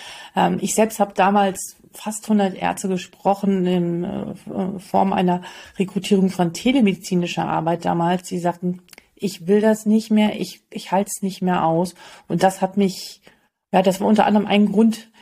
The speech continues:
gewesen, warum ich mich diesem Thema noch mehr wieder zugewandt habe, weil ich dachte, das kann doch nicht sein, weil es so ein schöner Beruf war und keiner gestaltet und alle fliehen nur. Ähm, ich erinnere mich noch an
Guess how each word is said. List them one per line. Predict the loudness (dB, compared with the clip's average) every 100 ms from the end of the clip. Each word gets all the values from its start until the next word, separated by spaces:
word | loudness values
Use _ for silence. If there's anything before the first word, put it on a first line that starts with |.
| _
gewesen, | -6 -2 0 0
warum | 0 -2
ich | -4 -4
mich | -4 -4
diesem | -4 -4 -2
Thema | 0 2
noch | 2 2 -2 -4
mehr | 0 0 0 -2 -2
wieder | 0 -2
zugewandt | -2 -2 2 0 0
habe, | -4 -2 0
weil | 0
ich | 0
dachte, | -4 -6 -10
das | -10 -10
kann | -2 0
doch | 0
nicht | -2 -2
sein, | -2 0
weil | 0
es | 0
so | -4
ein | -4
schöner | 0 0 0 -4 -20 -20 _
Beruf | -6 -2 -2 0
war | 0 0 0
und | -4
keiner | -2 2 4
gestaltet | 2 0 0 0 0 -2
und | -2
alle | -2
fliehen | -2 0 0 0
nur. | -2 -6 -8 -20 -20 -20 -20 -16 0
Ähm, | 4 4 6 4 4 2 -4 -14 -20 -20 -20 -20 -20 _ _ _ _ _ _ _ _ _ _ _ _ _ _ _ _ _ _ _ _ _ _ -20 -18 -6
ich | 2
erinnere | 2 4 4
mich | 4
noch | 4 2
an | 0 2 4